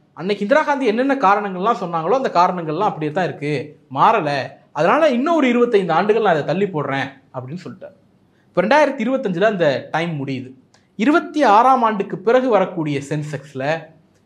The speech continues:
delimitation, அதாவது எந்த, ஒவ்வொரு மாநிலத்துக்கு எத்தனை தொகுதின்னு வரையறுக்கிறத புதிய சென்செக்ஸ் வச்சு தான் பண்ணணும். அப்ப புதிய சென்செக்ஸ் வச்சு பண்ணீங்கன்னா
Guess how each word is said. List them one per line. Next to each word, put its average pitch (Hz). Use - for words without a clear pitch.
delimitation, 220
அதாவது 180
எந்த, 208
ஒவ்வொரு 190
மாநிலத்துக்கு 208
எத்தனை 196
தொகுதின்னு 202
வரையறுக்கிறத 147
புதிய 320
சென்செக்ஸ் -
வச்சு 143
தான் 180
பண்ணணும். 127
அப்ப -
புதிய 285
சென்செக்ஸ் 240
வச்சு 180
பண்ணீங்கன்னா 139